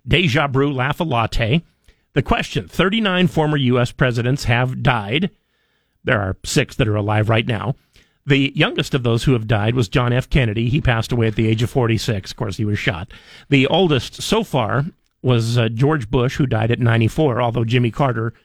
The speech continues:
who is still alive, is ninety-seven. What is the only age at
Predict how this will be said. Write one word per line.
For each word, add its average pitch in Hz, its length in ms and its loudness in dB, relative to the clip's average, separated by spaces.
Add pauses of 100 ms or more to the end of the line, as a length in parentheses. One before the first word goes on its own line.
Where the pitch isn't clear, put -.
(160)
who 123 160 2
is 107 80 0
still 117 220 -2
alive, 107 360 -2
is 104 140 0
ninety-seven. 98 720 -2 (600)
What 185 200 0
is 277 140 0
the 156 120 2
only 175 440 2
age 123 420 0
at 117 100 0